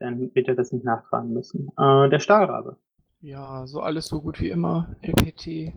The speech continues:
Speaker 2: Tag eins, ähm, Mails, Tickets, Umlauf, Beschlüsse, Schatzmeisterei. Ich war im A G Technik Mumble aus Gründen. Ich war in der lafo-Sprechstunde. Das war's.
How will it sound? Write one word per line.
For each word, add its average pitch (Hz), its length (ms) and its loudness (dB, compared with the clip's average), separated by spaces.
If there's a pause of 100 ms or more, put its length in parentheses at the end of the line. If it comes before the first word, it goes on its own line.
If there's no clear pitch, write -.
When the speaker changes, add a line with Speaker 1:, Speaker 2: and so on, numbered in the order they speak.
(140)
Speaker 2:
Tag 143 260 -6
eins, 180 560 -4 (220)
ähm, 156 640 -2
Mails, 160 280 -2
Tickets, - 280 -6
Umlauf, 160 340 0
Beschlüsse, 156 420 -6
Schatzmeisterei. 165 840 -2 (580)
Ich - 140 -10
war 165 180 2
im - 60 -2
A 160 140 0
G 160 140 -4
Technik 185 500 -2
Mumble 165 300 0
aus - 260 -6
Gründen. 160 680 0
Ich 151 140 -8
war 151 120 -2
in 151 60 -2
der 139 120 -2
lafo-Sprechstunde. 135 1120 -6 (120)
Das - 180 -12
war's. 127 340 -8